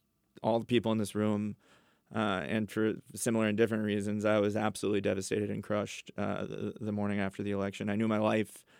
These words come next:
both personally, but then the, the, the sort of path that our country was on was just changed, uh, fundamentally. Uh, and I knew that I was gonna have to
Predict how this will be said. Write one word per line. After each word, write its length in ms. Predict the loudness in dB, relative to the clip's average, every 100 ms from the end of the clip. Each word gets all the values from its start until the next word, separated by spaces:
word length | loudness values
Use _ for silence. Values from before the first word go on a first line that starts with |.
| -20 -20 _ 2
both 260 | 4 4 4
personally, 440 | 2 4 2 4
but 200 | 4 2
then 220 | 2 0 2
the, 260 | 2 2 -2 -10 -10 -4
the, 300 | -2 -2 -4
the 140 | -4
sort 160 | -2 -2
of 160 | -2
path 280 | -2 -2 -2 0
that 100 | -2
our 100 | 0
country 340 | -4 0 0
was 140 | 0
on 260 | -2 -4 -6
was 120 | -6
just 200 | -8 -8
changed, 520 | -4 -4 -4 -8 -8 -10
uh, 40 |
fundamentally. 880 | -6 -4 -4 -4 -4 -2 -2 -2 -6 _ _ _ _ -4
Uh, 360 | -2 0 -2 -4 -2
and 440 | 0 0 0 -4 -4
I 500 | -2 0 2 0 -2 -8 _ _ _ -4
knew 540 | 4 8 10 8 6
that 320 | 2 2 2 0 -6 -16 -20 -16 -10
I 180 | -4 0
was 140 | 0 2
gonna 180 | 0 2
have 240 | 2 0
to 320 | 2 2 2